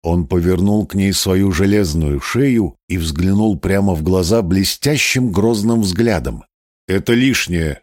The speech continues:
сказал он резко и громко. Доктор пожал плечами. "Надо же осмотреть", — сказал он. "Не надо", — так же громко и резко возразил больной.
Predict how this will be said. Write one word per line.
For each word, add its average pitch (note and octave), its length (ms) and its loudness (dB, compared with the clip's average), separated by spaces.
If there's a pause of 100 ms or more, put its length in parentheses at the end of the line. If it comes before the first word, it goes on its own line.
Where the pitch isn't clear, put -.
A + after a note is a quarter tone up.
(120)
сказал F2+ 500 0
он F2 180 2
резко A#2 400 0
и A#2+ 180 -4
громко. G#2+ 600 0 (280)
Доктор B2+ 460 0
пожал F#2 400 0
плечами. - 680 -4 (360)
"Надо G#2+ 340 2
же G2+ 160 2
осмотреть", — A2 840 -2
сказал F2+ 500 0
он. D#2+ 260 -2 (340)
"Не G#2 180 2
надо", — G#2+ 480 0 (240)
так G2 180 -2
же F2 160 0
громко G#2+ 440 0
и F2 60 4
резко A#2+ 380 0
возразил G2+ 540 0
больной. G#2 560 0